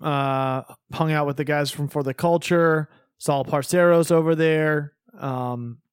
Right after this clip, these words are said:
I think, uh, Andy stopped by, Mills swung by. We just,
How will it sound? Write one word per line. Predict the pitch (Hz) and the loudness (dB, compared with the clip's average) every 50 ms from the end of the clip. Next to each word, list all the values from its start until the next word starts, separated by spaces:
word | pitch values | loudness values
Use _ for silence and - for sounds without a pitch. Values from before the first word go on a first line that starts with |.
| _ _ | _ _
I | |
think, | - 160 160 147 131 - - | -6 -6 -6 -6 -6 -8 -6
uh, | 151 143 139 135 135 131 131 131 - - | -4 -2 -2 -2 -2 -2 -4 -4 -4 -4
Andy | 151 160 180 180 175 175 170 165 160 | -4 -4 -2 -2 -2 -2 -2 -2 -4
stopped | - - - 170 165 165 143 | -6 -4 -2 -2 -2 -2 0
by, | 160 156 156 156 156 | -2 0 0 0 0
Mills | 151 151 165 165 160 165 156 - | 0 2 2 4 2 2 0 -4
swung | - - 165 160 151 151 151 | -6 -6 -4 -4 -4 -4 -4
by. | 147 156 151 151 151 151 147 147 147 143 139 | -4 -4 -2 -2 -2 -2 -2 -4 -4 -6 -8
We | 147 147 | -8 -8
just, | 147 143 - - | -8 -8 -8 -10